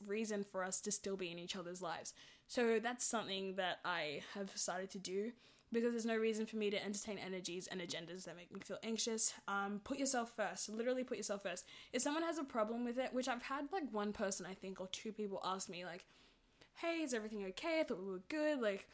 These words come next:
why'd you unfollow me?" And I'm like, "Oh, you know what? Honestly speaking, I see you doing this." And sometimes they'll be <laughs> doing something really great with their lives, and I just need to, like, unfollow them or mute them or block them so that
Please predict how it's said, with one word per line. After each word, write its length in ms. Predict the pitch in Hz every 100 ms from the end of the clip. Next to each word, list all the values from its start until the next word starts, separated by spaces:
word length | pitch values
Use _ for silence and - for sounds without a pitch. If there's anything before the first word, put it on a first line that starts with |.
| - -
why'd 180 | 214
you 60 | 196
unfollow 340 | 277 294 311
me?" 240 | 311 302 285
And 100 | 254
I'm 100 | 254
like, 180 | 233 -
"Oh, 340 | 262 269 247 -
you 160 | 226 247
know 120 | 262
what? 240 | 254 240 - _ - -
Honestly 380 | 233 247 277 269
speaking, 600 | - 285 277 311 320 - - - - _ _ -
I 160 | 226
see 200 | 247 247
you 180 | 247 247
doing 300 | 214 226 208
this." 400 | 190 214 262 - - - _ _ _ _ _ _ _ -
And 140 | 311
sometimes 460 | 320 392 381 480 440
they'll 140 | 381
be 60 | 339
<laughs> 120 | 311
doing 140 | 311 320
something 340 | 302 294 269
really 280 | 262 277 262
great 260 | 247 247
with 140 | 240 233
their 160 | 226
lives, 440 | 220 214 208 202 - - -
and 100 | 233
I 80 | 240
just 200 | 254 240
need 260 | 233 226
to, 100 | -
like, 220 | 226 208 202 - - _ _ _ _ _ _ _ _ _ _ 269
unfollow 440 | 262 262 247 233
them 180 | 226 220
or 100 | 214
mute 280 | 220 233 226
them 140 | 220
or 80 | 214
block 320 | 214 214 220
them 200 | 214 214
so 140 | 202 226
that 160 | 220